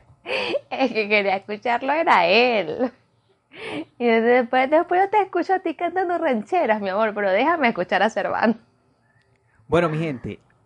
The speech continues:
Speaker 2: esto ha sido todo por este episodio número seis de nuestro podcast. Vamos a dejarles o vamos a pedirles que en nuestro Instagram, recuerden, arroba ni punto tativo,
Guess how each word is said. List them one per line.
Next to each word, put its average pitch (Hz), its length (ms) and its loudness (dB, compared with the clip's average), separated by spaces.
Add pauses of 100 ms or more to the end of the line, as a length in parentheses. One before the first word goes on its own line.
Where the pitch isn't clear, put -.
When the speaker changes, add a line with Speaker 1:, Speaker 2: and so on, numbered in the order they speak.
(360)
Speaker 2:
esto 165 260 -2
ha 165 40 -4
sido 131 500 -2
todo 117 320 2
por 120 160 -2
este 104 220 -8
episodio 110 440 -8
número 113 320 -6
seis 107 340 -6
de 117 100 -2
nuestro 107 300 -10
podcast. 143 540 -8 (640)
Vamos 120 560 0
a 123 760 -2 (640)
dejarles 143 840 0
o 135 120 -8
vamos 120 340 -6
a 151 260 -8
pedirles 139 540 -6
que 131 140 -10
en 120 240 -10
nuestro 139 540 -6
Instagram, 127 460 -6
recuerden, 123 500 -4
arroba 123 400 -6
ni 156 260 -6
punto 170 380 -8
tativo, 131 460 -2